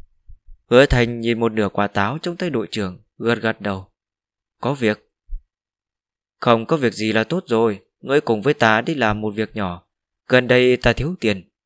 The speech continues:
tính toán đem ngón tay của Hoàng Ngốc Tử bán cho hắn.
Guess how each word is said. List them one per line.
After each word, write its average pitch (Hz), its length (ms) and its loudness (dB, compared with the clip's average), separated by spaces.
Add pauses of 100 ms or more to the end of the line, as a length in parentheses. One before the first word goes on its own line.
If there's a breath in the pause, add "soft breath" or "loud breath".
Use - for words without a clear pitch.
(180)
tính 127 160 0
toán 127 340 0
đem 110 180 0
ngón 135 160 -6
tay 107 280 2
của 104 140 -2
Hoàng 104 260 -2
Ngốc 170 200 -8
Tử 101 220 0
bán 101 240 -4
cho 104 120 -4
hắn. 107 260 -10